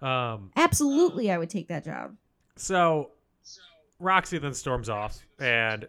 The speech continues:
Speaker 1: she loads all the stolen mannequins into a trash compactor and is knocked out by a bunch of debris <laughs> falling on top of her.
Speaker 2: Dear God.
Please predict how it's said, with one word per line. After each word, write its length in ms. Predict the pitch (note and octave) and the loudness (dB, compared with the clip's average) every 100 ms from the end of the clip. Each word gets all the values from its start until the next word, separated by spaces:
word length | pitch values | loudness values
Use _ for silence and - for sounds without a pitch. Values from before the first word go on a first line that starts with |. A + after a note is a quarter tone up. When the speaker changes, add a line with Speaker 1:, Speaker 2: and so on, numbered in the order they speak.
| - | -14
Speaker 1:
she 640 | - - B3+ F#3+ D#3+ G3 - _ - | -12 -6 -4 -2 -4 -6 -12 _ -4
loads 440 | C3+ D#3+ F#3+ E3 | 6 8 8 8
all 200 | E3+ E3 | 4 2
the 120 | D#3+ | 2
stolen 500 | D3+ - D#3+ D#3+ D#3 | -2 0 -2 0 -2
mannequins 640 | C#3 C#3 D3 C#3+ D3 B2+ A2+ | 0 0 -2 -4 -6 -6 -10
into 360 | C#3 C3 C3 | -12 -8 -6
a 80 | A2 | -4
trash 440 | G2 - D#3+ G#3 - | -6 -4 -2 -2 -4
compactor 720 | - G2 G2 F2 - G2+ B2 - _ _ _ _ _ _ _ _ _ | -8 -8 -6 -8 -10 -10 -12 -14 _ _ _ _ _ _ _ _ _
and 100 | - | -10
is 160 | G#2+ F#2 | -10 -10
knocked 440 | G2+ A2 A#2 - | -4 -2 -2 -2
out 180 | A#2+ B2+ | 0 0
by 140 | A#2 A2+ | 2 0
a 60 | |
bunch 220 | G#2+ B2 | 0 -2
of 140 | B2 A2 | -4 -8
debris 400 | D3+ G#2+ C#3 D3 | -8 -4 -2 -2
<laughs> 0 | |
falling 400 | - C#3 A#2 G2+ | -2 -2 -4 -6
on 120 | A2 | -6
top 260 | A#2 B2 G2+ | -4 -4 -4
of 120 | A#2+ | -6
her. 260 | A#2 C#3 A#2+ - - - _ _ _ _ _ _ | -4 -2 -2 -4 -14 -20 _ _ _ _ _ _
Speaker 2:
Dear 320 | - A3 G#3 F#3 | -12 -8 -8 -8
God. 640 | G#3+ F3+ F3 E3 E3+ E3+ | -6 -4 -4 -2 -4 -6